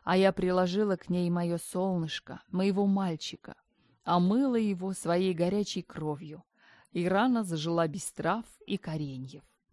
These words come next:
Не боялась я смерти, не будет бояться и мальчик Джигит». Слова этой песни обращены были к отцу Хаджи Мурата.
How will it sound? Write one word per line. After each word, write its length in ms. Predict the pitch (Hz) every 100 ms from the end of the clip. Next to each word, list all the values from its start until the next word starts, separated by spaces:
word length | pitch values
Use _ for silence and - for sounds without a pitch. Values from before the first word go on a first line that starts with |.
| _ _ -
Не 160 | 180 190
боялась 560 | 202 214 269 233 160 -
я 80 | 147
смерти, 680 | - 156 147 - - - - -
не 240 | 175 175
будет 340 | 165 247 220 151
бояться 640 | 160 160 156 - - - _ _ -
и 140 | 175
мальчик 640 | 175 175 233 - 156 - _ 151
Джигит». 600 | 147 143 135 - _ _ _ _ _ _ _ _ _
Слова 480 | - 185 180 208 320
этой 340 | 285 - 226
песни 520 | - 285 294 - 233
обращены 760 | - 196 175 208 - 202 220 269
были 300 | 214 226 208
к 140 | -
отцу 400 | 185 - - 247
Хаджи 360 | 202 175 151 165
Мурата. 500 | 165 175 135 -